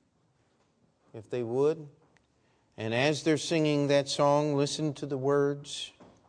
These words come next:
If you're here tonight and you're not sure about your relationship with God, that's what Open Door Bible Baptist Church is all about. We'd love to take this book and sit down and answer your questions and show you how you could know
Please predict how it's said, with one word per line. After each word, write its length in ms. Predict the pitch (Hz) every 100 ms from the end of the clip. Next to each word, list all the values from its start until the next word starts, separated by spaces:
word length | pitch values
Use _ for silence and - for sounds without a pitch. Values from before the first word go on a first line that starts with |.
| _ _ _ _ _ _ _ _ -
If 220 | 131 131
you're 160 | 156
here 240 | 151 175 180
tonight 500 | 185 165 160 175 -
and 80 | 131
you're 120 | 143
not 320 | 151 156 -
sure 580 | - - 160 196 185 -
about 420 | - 123 135 135 -
your 160 | 151
relationship 960 | 151 143 139 143 - 147 135 - 143 143
with 180 | 139
God, 320 | - 139 160 135
that's 260 | 143 -
what 200 | 147 131
Open 380 | - 139 147 135
Door 200 | 131 131
Bible 380 | 123 123 123 123
Baptist 500 | 123 127 123 127 -
Church 280 | 135 135 131
is 120 | 113
all 200 | 117 113
about. 400 | 113 127 110 85 _ _ _ _ _ _ _ _ _ _ _
We'd 140 | - 107
love 280 | 107 131 131
to 120 | 139
take 300 | - 139 131
this 180 | 143 -
book 380 | - 139 117 123
and 120 | 113
sit 280 | - 135 139
down 320 | 131 123 117
and 200 | 110 110
answer 480 | 117 127 127 139 120
your 260 | 110 131
questions 680 | 131 135 123 - - 120 107
and 160 | 113 104
show 320 | - 135 139
you 200 | 131 127
how 200 | 127 131
you 380 | 131 135 180 175
could 260 | - 127
know 400 | 113 107 95 -